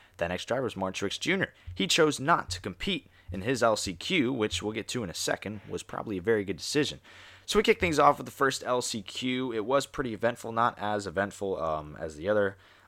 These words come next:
uh, L C Q we'll get to in a second. There was an incident in this first L C Q between Todd Gilliland and Eric Almirola. Eric Almirola gave him a little, a little finger point after that incident. Gilliland sent him into the wall. I think that was really the first, like, next-gen destruction we've seen, the first car to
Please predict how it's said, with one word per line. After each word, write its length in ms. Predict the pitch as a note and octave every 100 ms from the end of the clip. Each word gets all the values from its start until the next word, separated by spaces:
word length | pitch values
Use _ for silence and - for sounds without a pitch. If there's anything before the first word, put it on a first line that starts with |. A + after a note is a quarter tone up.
| -
uh, 220 | E2+ D#2+
L 140 | F#2 F#2
C 200 | - E2+
Q 200 | - G2
we'll 140 | F#2+
get 220 | - A#2+
to 260 | - - G#2
in 80 | F#2
a 60 |
second. 420 | - - G#2+ A2+ G#2+
There 100 | F#2+
was 300 | A#2+ C#3+ A#2
an 140 | G2+
incident 500 | C3 C3+ F2+ F#2 -
in 120 | G2+
this 140 | F2 -
first 300 | F#2 E2+ E2
L 100 | D2+
C 160 | -
Q 260 | C#2+ - G2+
between 320 | G#2+ - D#2+
Todd 280 | - E2+ D#2
Gilliland 340 | F2 E2 D#2+
and 80 | D2 -
Eric 220 | E2 -
Almirola. 600 | D2+ C#2+ D#2+ A2+ A#2 A#2 - - - -
Eric 200 | G2+ F2
Almirola 440 | D#2 E2 F#2+ F2+
gave 160 | F2 E2+
him 80 |
a 40 | F#2
little, 260 | F#2 D#2 - - -
a 20 |
little 160 | F#3+ C#3
finger 380 | - D3 B2+
point 340 | A#2 B2 B2+ -
after 240 | A2+ -
that 160 | G#2+ G#2
incident. 420 | A2 - A2+ G#2+
Gilliland 360 | A2 A#2 G2+ F#2+
sent 300 | - A#2+ -
him 200 | G2 G2
into 300 | G2 - F2
the 100 | D#2
wall. 460 | C#2+ G2+ A2+ A2+
I 40 | F#2
think 220 | - G#2
that 140 | G2
was 180 | F#2 -
really 280 | F#2+ G2+ F2+
the 140 | E2+
first, 540 | - - G2 G2 - D#2
like, 180 | D2
next-gen 760 | E2 F#2 F#2 - F#2 G2 G2 F2+
destruction 680 | - - - F#2 - G2+ F#2
we've 220 | F#2+ -
seen, 380 | - F#2+ G#2 G2+
the 40 |
first 320 | - G2 -
car 260 | - F2+ G2+
to 220 | - C#3